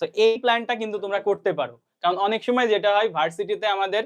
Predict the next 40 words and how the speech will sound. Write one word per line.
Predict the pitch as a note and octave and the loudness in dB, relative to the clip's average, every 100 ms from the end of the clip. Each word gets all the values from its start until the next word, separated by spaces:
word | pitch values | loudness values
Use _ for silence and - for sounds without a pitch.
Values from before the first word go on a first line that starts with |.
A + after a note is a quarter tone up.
| - _ _ D3+ | -4 _ _ 0
ঢা-, | F#3 | 0
ডিউ | F#3+ G#3 B3+ | 2 2 4
অনেকের | B3 A3+ A#3 | 4 2 0
স্বপ্ন | A3+ G#3+ F#3+ E3+ | 0 0 -2 -4
থাকে, | D3 B2 | -4 -4
মানে, | D#3+ G3 G3+ - _ _ | -4 0 0 -2 _ _
আহ, | D3+ D3+ D3+ F3 | 0 2 0 -2
ঘরে | E3 G3 A#3 | 2 4 4
ঘরে | G#3+ B3 | 4 4
বলবা | A#3 A#3 A#3 | 2 2 2
যে | A3+ | 0
ডিউ | G3 G3+ A3 G#3+ | 0 0 0 0
সবাই | E3+ G3+ G#3+ | -2 0 0
স্বপ্ন | G#3 F#3 E3 C#3 | 0 -4 -4 -6
দেখে। | B2+ B2+ | -8 -4
That's | F#3 F#3 | -4 -2
mean | A3 G#3 | -4 -2
কি? | F3+ - _ - | -6 -6 _ -2
এখন | F#3+ G#3+ | 0 0
স-, | A3+ | 0
এখন, | G3+ F#3+ A3 G#3+ G3+ - - - | 0 2 0 -2 -6 -8 -16 0
এখন | F#3+ G#3+ A#3 | 2 2 2
তো | |
দুই | G#3 A3 | 2 4
হাজার | A3+ A3+ A#3+ | 4 4 0
প্লাস | A3 A#3 A3+ | 2 0 2
সিট, | A3+ G#3 D#3+ _ | -2 -2 -4 _
আহ, | G3+ F#3 F#3 | -4 0 0
তো | F#3 | 0
নাইও, | F#3+ F#3 F3+ F3+ F3 _ | 2 4 4 0 -4 _
মানে, | C4 C4 | -6 2
আঠারোশো | A#3+ G#3+ G#3+ G3 G3+ | 2 4 2 0 -4
সামথিং | G3+ F#3 F3+ | -4 -4 -8
সিট। | E3+ D3 _ _ _ | -8 -14 _ _ _
That's | F3+ F#3+ B3 | 0 0 0
mean | B3 | 2
ব্যাপারটা | G#3+ G#3+ A#3 G#3+ | 2 2 2 0
কি? | E3 | -2
তুমি | C#3+ G3 G#3 | -6 -6 -2
তো | A3+ | -4